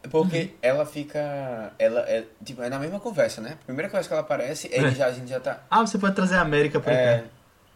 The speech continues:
Speaker 1: Aí, e, tipo, é aquela coisa assim, "Eita, ela soltou um spoiler, tá? Não foi ele que descobriu nem nada." Ela, ela soltou a
Speaker 2: É.
Speaker 1: informação, sabe?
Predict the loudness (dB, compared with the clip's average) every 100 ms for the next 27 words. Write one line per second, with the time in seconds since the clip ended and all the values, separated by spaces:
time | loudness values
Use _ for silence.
0 | _ _ _ _ -2 -2 -2 -6 -4 2
1 | 4 4 0 0 -2 -4 -2 -2 -2 -4
2 | -8 -10 -10 -6 -4 -4 -4 -4 -6 -10
3 | -10 -14 -14 -12 -10 -10 -12 -10 -6 -4
4 | -4 -6 -8 -10 -16 _ _ _ _ _
5 | _ _ -4 2 2 0 0 -2 -2 -8
6 | -8 -12 -16 -16